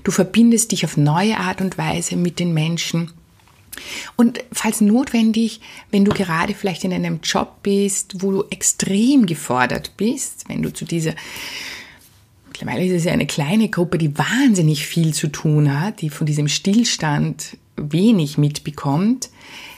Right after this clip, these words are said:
dann wirst du merken, dass du über dich hinaus wächst, dass du plötzlich Kräfte hast und Energien hast, von denen du gar nicht wusstest,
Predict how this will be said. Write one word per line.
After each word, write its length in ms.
dann 260
wirst 240
du 40
merken, 380
dass 200
du 80
über 140
dich 260
hinaus 480
wächst, 460
dass 200
du 100
plötzlich 640
Kräfte 800
hast 240
und 60
Energien 540
hast, 180
von 100
denen 220
du 80
gar 120
nicht 280
wusstest, 800